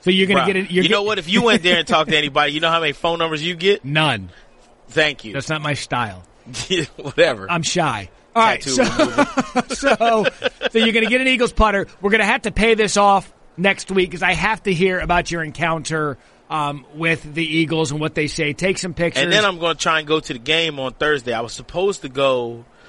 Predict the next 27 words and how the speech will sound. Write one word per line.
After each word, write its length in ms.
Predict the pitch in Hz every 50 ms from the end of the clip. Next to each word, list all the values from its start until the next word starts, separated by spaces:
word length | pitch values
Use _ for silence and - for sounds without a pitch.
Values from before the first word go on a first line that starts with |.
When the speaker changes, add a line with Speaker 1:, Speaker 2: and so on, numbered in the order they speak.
| - - - -
Speaker 2:
the 100 | - 135
tour 320 | - - 170 180 190 185
was 160 | 160 143 131 -
supposed 300 | - - 127 127 123 117
to 60 | 113
hook 220 | 117 127 123 -
it 80 | 135 127
up, 180 | 127 117 101 -
but 100 | 127 117
I 100 | 113 117
think 460 | - - 180 190 180 156 123 - - - - - - - - - - - - - - _ _ _ _ - - -
that, 340 | 123 120 123 113 - - 113
like, 220 | 117 120 117 107
it, 220 | 117 127 123 123 127
that 240 | 135 135 147 135
didn't 240 | 117 135 139 123 120 95
happen. 500 | - - - 120 123 127 - - 107 107
I 120 | - 127
got 180 | 117 127 120 110
a 60 | 104
text 360 | - - 143 135 131 - -
message 420 | 127 120 113 - - 123 107 -
from 240 | - - 117 110 107 -
somebody 420 | - 131 127 120 113 113 117 110
at 80 | 104 -
the 80 | 107
tour 460 | - - - 143 131 123 110 101 95